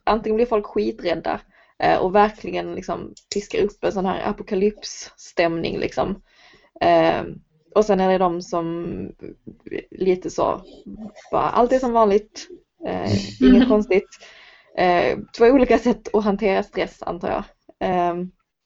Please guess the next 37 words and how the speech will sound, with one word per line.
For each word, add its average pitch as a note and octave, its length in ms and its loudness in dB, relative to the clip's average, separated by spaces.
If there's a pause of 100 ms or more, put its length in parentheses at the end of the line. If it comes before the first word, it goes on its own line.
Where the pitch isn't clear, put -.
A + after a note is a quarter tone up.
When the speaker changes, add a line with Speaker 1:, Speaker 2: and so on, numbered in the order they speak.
(1160)
Speaker 1:
men G#3+ 160 8
jag, G#3 180 6 (100)
när G3 340 0
vi F#3+ 80 -6
pratar G#3+ 220 2
lite G3 240 0
om F#3 120 -4
typ G3+ 160 -2
så - 80 -4
här, F3 160 0 (200)
vår F3+ 280 4 (180)
roll, G3+ 340 0 (360)
eh, F#3+ 200 -4
som F#3 180 -6
aktivister F#3+ 440 -4
i F#3+ 100 2
det, - 400 -2 (320)
tänker F#3+ 280 2
jag G3 80 6
är F3+ 140 6
att F3+ 120 -2
liksom, F3 440 0 (800)
det A3 100 8
är A3 40 6
så, G#3+ 120 -4 (240)
återigen G3+ 380 2
som G3 140 -4
att F#3+ 80 -4
det F#3 60 -2
är F3+ 60 0
så F#3 60 -4
här E3+ 80 -2
två F#3 240 -2
spår. F3+ 420 0
Den G3 120 0
här F#3+ 100 0
individualistiska F#3 1200 0